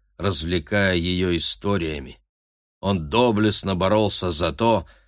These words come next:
чтобы отсрочить неизбежное — момент расставания. Звезды уже давно затянуты облаками,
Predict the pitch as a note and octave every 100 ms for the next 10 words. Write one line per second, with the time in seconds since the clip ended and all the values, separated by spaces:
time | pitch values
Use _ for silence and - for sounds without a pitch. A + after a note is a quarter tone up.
0 | - - G#2 G#2+ - G#2+ G2+ - G#2 B2+
1 | A#2 A#2 F#2+ G2+ G#2+ F#2 D#2+ D#2 A2 G#2
2 | F2+ C#2+ - _ _ _ _ _ _ F2
3 | F2+ F#2 F#2 E2 - - _ _ E2 E2
4 | - D#2 D2+ F2 E2 C#2+ C2+ - _ _
5 | _ _ _ _ _ _ _ _ _ E2
6 | E2 A2 A#2+ E2 F#2+ F#2 F#2+ F2 F2+ F2
7 | F#2+ F#2 E2 F2 D#2+ G2 F2+ E2+ - E2+
8 | D#2 D2+ D2+ G#2 G#2+ G2 F#2